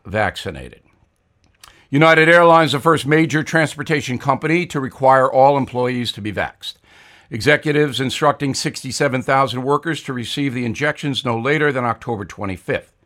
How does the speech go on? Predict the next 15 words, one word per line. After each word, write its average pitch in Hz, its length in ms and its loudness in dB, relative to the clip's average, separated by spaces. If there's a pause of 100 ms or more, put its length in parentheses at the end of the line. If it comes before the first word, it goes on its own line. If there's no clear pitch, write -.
(600)
Other 151 240 4
airlines 147 480 2
like 131 180 0
Delta 151 340 2
have 131 160 0
resisted 120 720 -4
mandates, 82 640 -8 (340)
instead 139 380 0
offering 131 340 0
incentives 185 840 0
to 151 120 -2
employees 139 640 -2
like 113 240 -2
extra 120 320 -6
vacation 151 720 -6